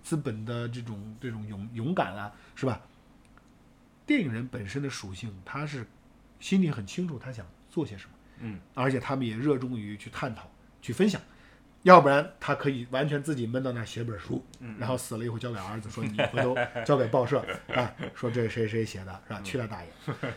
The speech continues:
Speaker 1: 这不是电影人的做法。电影人还讲求个现世报，是吧？希望他在这当下就获得一种反馈。所以这也是他为什么会只争朝夕，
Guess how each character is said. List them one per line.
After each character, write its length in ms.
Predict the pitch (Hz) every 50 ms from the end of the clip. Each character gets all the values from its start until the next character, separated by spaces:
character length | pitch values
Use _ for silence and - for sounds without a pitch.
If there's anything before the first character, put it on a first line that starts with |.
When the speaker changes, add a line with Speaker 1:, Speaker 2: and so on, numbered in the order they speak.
| - 123 107 - - - - - -
Speaker 1:
这 100 | - 175
不 140 | 131 151 160
是 100 | 214 202
电 200 | 180 214 180 143
影 80 | 120
人 80 | 123 127
的 80 | 131
做 140 | 120 135 123
法。 120 | 107 92 - - - - - - - - - - - - - - -
电 160 | - 190 190
影 100 | 170 147
人 400 | 135 123 127 143 123 170 170 170 - - - - - -
还 160 | - - 151
讲 200 | 151 156 131 117
求 120 | 110 127 147
个 80 | 156
现 240 | 147 - - 214 170
世 140 | - - 131
报， 260 | 110 120 107 - - - - -
是 60 | - 151
吧？ 260 | 151 - - 151 - - - - - - -
希 160 | - - 170
望 220 | 165 170 151 135 -
他 180 | - 139 135
在 260 | 131 131 139 123 110 90 - - 127 120 - - - - - -
这 120 | 139 135
当 220 | 117 - 156 180 196
下 160 | 208 208 151
就 100 | 135 127
获 200 | - - 156 135
得 220 | 107 104 101 104 107
一 100 | 123 113
种 160 | 104 101 92 90 -
反 120 | - - 87
馈。 140 | - - - - - - - - -
所 160 | - - 240 285
以 40 |
这 120 | 294 - 359
也 120 | 277 -
是 100 | 151 180
他 140 | 175 - 233
为 100 | 247 262
什 100 | 208 170
么 140 | 147 143 143
会 260 | 147 - 156 123 98 - - - - - - - - - - - - - - - - - - - - - -
只 120 | - 113
争 180 | 98 117 117 113
朝 140 | 107 107 101
夕， 220 | 98 - - 95